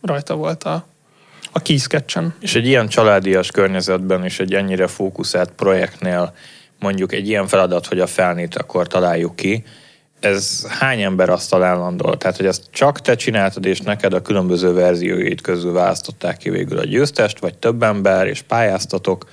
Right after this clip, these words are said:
Speaker 2: Hogy megy ez?
Speaker 1: Ez, ö, pontja, és hogyha már nagyobb képről beszélünk, akkor azt gondolom, hogy az autókról is elmondható. Tehát ez sosem egy embernek a, a műve. Se a felni, se az egész autó, se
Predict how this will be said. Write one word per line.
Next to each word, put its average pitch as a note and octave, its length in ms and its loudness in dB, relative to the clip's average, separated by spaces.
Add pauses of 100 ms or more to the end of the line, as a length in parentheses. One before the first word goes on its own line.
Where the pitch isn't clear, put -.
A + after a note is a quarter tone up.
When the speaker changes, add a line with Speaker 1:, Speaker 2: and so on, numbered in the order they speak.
(120)
Speaker 2:
Hogy A2+ 180 0
megy F2+ 220 -4
ez? - 200 -6 (480)
Speaker 1:
Ez, D3 180 -2
ö, C#3 220 4 (260)
pontja, C#3+ 300 2
és C3+ 100 -2
hogyha C#3+ 220 -2
már C3 140 0
nagyobb C3 360 0 (120)
képről C3+ 380 2
beszélünk, C3 480 -4
akkor - 200 -8
azt F3+ 160 -6
gondolom, C3 240 0
hogy B2 100 2
az B2 120 2
autókról B2+ 480 0
is A#2+ 140 -6
elmondható. B2 520 -2
Tehát B2+ 240 -2
ez D3 100 -2
sosem D3 540 0
egy C3+ 240 0
embernek A#2+ 460 -2
a, B2+ 340 -4 (160)
a D#3 120 -4
műve. B2 440 -2 (240)
Se D3 280 2
a D3+ 60 4
felni, D3 560 -2
se C3 240 2
az C3 200 2
egész C3+ 320 -2
autó, C3+ 460 0
se B2+ 400 -2